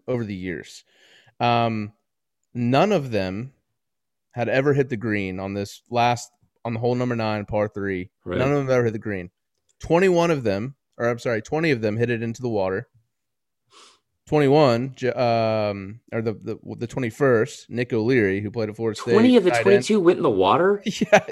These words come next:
Speaker 1: yeah.
Speaker 2: What the fuck? <laughs>
Speaker 1: Nick
Speaker 2: Like,
Speaker 1: O'Leary hit it
Speaker 2: make an
Speaker 1: over the
Speaker 2: adjustment,
Speaker 1: green.
Speaker 2: guys.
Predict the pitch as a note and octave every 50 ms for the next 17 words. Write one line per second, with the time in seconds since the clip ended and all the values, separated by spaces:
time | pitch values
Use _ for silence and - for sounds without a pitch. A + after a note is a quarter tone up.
0 | E3+ - - - - - C4 C4+ - - - - - F3+ F#3 - F#4+ F#4 F#4+ -
1 | - - - - D3 D3 F3+ F#3 A3+ A3 G#3 F#3+ F3 E3+ F3 F#3 F#3 F3 E3 D3+
2 | C#3 D3+ D3 C#3+ C#3+ C3 - - - D3+ D#3+ - G3+ D3+ D3 C#3+ C#3 C3 - -
3 | C3 A#2+ A#2 - - - G2+ G#2+ C3+ D3 E3 E3 -